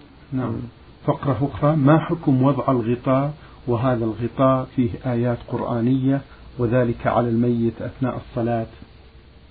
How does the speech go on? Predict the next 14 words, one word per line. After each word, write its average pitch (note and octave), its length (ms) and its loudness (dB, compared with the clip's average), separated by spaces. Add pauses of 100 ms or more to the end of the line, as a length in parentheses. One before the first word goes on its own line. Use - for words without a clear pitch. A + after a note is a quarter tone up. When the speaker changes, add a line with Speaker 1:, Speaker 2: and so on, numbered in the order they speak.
Speaker 2:
لا D#3+ 200 4
يجوز C3 220 0
هذا G#2 300 -6
أيضًا، G2+ 160 -10
لأن B2+ 300 -2
فيه B2 160 2
امتهان C3+ 480 2 (640)
للآيات A#2 500 2
القرآنية، G#2+ 420 -4 (800)
فلا C#3 180 0
تكتب B2 300 -2
الآيات A#2 500 2
في A2 140 -6 (260)
اللحاف، A2+ 420 -2